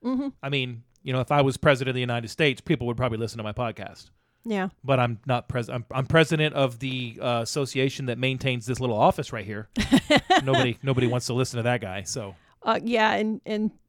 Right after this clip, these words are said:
Speaker 1: and for us independent podcasters, now you've got these actors coming out of these very popular shows and,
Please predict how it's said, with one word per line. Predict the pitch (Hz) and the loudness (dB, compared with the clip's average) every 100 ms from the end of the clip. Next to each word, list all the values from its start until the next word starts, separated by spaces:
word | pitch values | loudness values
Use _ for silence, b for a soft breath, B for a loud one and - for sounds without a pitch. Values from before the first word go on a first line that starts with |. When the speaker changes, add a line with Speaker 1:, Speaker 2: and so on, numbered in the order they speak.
| _ _ - | _ _ -16
Speaker 1:
and | - 220 196 | -8 -6 -6
for | - - 220 214 | -8 0 2 2
us | 208 | -2
independent | - 202 190 214 196 190 | -4 -4 -2 -2 -2 -2
podcasters, | - 190 196 202 185 - 180 | -2 -2 -2 -4 -4 -2 -4
now | 185 | -2
you've | 190 190 | -2 -2
got | 196 185 | -2 -2
these | 190 | -4
actors | 185 185 233 - | -4 -4 -4 -4
coming | 208 190 | -2 -2
out | 190 190 | 0 0
of | |
these | 196 202 | 0 0
very | 190 185 | -2 -2
popular | 208 190 190 | -4 -2 -2
shows | 190 202 196 190 | -2 0 0 0
and, | 214 202 180 196 | -2 -4 -4 -6